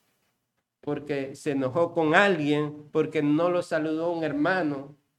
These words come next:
Por diversas razones, por las más ridículas, las personas andan cambiando de iglesia en iglesia. Y luego cuando van por la tercera,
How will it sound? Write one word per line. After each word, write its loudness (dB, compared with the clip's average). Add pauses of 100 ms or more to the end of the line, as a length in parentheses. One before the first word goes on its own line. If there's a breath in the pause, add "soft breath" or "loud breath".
(2000)
Por -2
diversas 2
razones, 2
por -4
las -2
más 0
ridículas, -2
las -2
personas -4
andan 2
cambiando 0
de -4
iglesia -6
en -6
iglesia. -6
Y -8
luego -2
cuando -2
van 2
por -2
la 2
tercera, -2